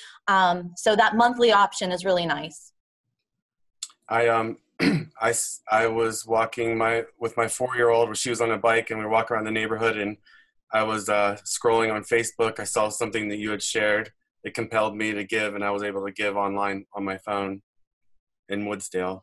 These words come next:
Speaker 2: So that was pretty cool. <clears throat> David, you're on the front lines of, uh, a re-, revitalized community. Um,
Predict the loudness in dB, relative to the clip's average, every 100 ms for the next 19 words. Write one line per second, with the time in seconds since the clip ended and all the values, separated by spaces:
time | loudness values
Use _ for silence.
0 | _ -12 -8 -6 -8 -10 -8 -6 -6 -8
1 | _ _ _ -20 -20 _ -2 0 0 -2
2 | -14 _ _ _ 0 0 2 -2 -2 -2
3 | 2 2 2 0 0 0 0 2 2 0
4 | -2 -4 -6 -10 -18 _ _ -4 0 0
5 | -2 -4 -12 _ -8 -6 -6 -12 _ -4
6 | 2 4 4 2 0 -2 -8 -16 -10 -4
7 | -2 -2 -6 -10 _ _ _ _ -8 -4
8 | -2 -4 -6